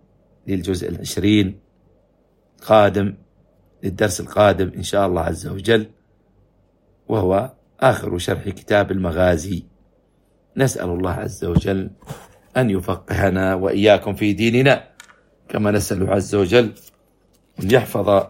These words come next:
بلادنا دولة الإمارات وبلاد المسلمين من كل سوء وفتنة. نسأل عز وجل أن يوفق ولاة أمورنا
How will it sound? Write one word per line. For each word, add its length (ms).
بلادنا 560
دولة 380
الإمارات 680
وبلاد 360
المسلمين 540
من 100
كل 240
سوء 280
وفتنة. 520
نسأل 320
عز 260
وجل 240
أن 60
يوفق 420
ولاة 380
أمورنا 720